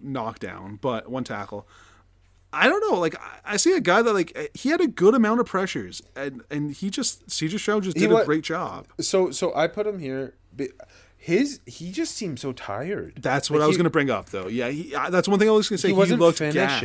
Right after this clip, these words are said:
Speaker 1: gassed. He wasn't
Speaker 2: Yeah, he was
Speaker 1: finishing.
Speaker 2: just, he was not finishing, and, like, he was, he, he, 'cause I'm with you, and that he was creating pressure, but he was just not finishing.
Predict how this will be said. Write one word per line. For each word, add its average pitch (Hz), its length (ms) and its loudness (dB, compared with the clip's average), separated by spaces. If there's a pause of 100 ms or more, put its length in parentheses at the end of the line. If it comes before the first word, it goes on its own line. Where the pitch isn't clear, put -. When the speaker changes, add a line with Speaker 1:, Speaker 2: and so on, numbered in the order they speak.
Speaker 1:
gassed. 85 320 -10 (180)
He 139 60 -8
wasn't 156 240 6
Speaker 2:
Yeah, 147 60 4
he 123 80 0
was 120 100 0
Speaker 1:
finishing. 127 100 -4
Speaker 2:
just, 165 180 -8 (600)
he 165 80 -4
was 156 140 -4
not 170 340 -2
finishing, 127 720 -6
and, 127 120 -4
like, 147 180 -4
he 170 100 -8
was, 151 240 -8 (420)
he, 147 240 -8
he, 131 140 -6
'cause 147 160 -8
I'm 175 180 2
with 160 240 -4
you, 117 140 -4
and 117 80 -6
that 123 80 -4
he 120 180 -8
was 165 220 -6
creating 151 440 -4
pressure, 110 360 -6
but 156 120 -8
he 135 60 -4
was 127 100 -8
just 135 160 -14
not 131 240 -8
finishing. 123 420 -10